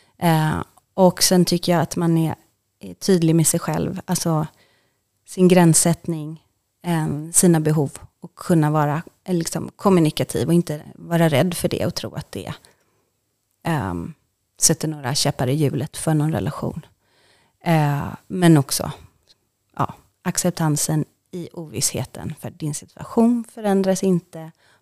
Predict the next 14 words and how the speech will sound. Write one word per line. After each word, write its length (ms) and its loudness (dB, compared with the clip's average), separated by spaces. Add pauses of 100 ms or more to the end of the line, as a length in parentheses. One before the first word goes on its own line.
bara 280 0
för 120 -6
att 120 -10
du 80 -8
får 180 -6
ett 140 -6
svar, 300 -4 (1080)
utan 520 -12 (500)
du 140 2
själv 320 0
tar 260 -2
makt 340 -4
och 100 -4
kontroll 560 -4